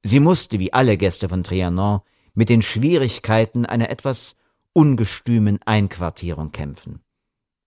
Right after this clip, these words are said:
Sie hatte nichts organisiert, weder ihre Bedienung noch die Ausstattung ihres kleinen Mobiliars,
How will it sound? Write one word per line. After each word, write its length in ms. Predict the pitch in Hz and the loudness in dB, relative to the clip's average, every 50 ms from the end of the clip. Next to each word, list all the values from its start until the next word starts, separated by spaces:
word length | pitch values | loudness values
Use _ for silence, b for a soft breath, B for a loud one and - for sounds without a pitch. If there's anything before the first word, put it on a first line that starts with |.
| - | -6
Sie 180 | 110 104 143 151 | 0 2 2 2
hatte 220 | 151 170 - 170 | 2 2 -2 -4
nichts 340 | 160 190 175 - - - - | -4 -4 -6 -6 -10 -8 -6
organisiert, 720 | 135 151 147 156 160 160 147 120 135 147 117 - - - _ _ _ _ _ _ _ _ _ _ _ _ | -4 -4 -4 -4 -6 -6 -6 -6 -4 -4 -4 -4 -6 -10 _ _ _ _ _ _ _ _ _ _ _ _
weder 280 | - 90 123 131 123 - | 2 4 6 6 6 4
ihre 220 | - 123 107 110 | 4 2 2 0
Bedienung 520 | 95 104 95 87 117 120 131 139 139 147 151 | 0 0 0 0 2 2 2 0 -2 -2 -4
noch 140 | 139 127 | -4 -6
die 160 | - - 127 - | -4 -4 0 2
Ausstattung 640 | 151 165 160 - - - - 120 110 - - 117 | 2 2 2 0 -4 -6 -4 -4 -4 -2 -2 -4
ihres 320 | 117 101 113 104 98 - - | -4 -2 -4 -4 -6 -8 -8
kleinen 320 | - 110 107 113 117 113 | -4 -2 0 0 0 0
Mobiliars, 720 | 110 104 95 104 101 107 113 113 95 80 76 76 - - | 0 -2 -2 -2 0 0 0 0 0 -2 -4 -8 -12 -16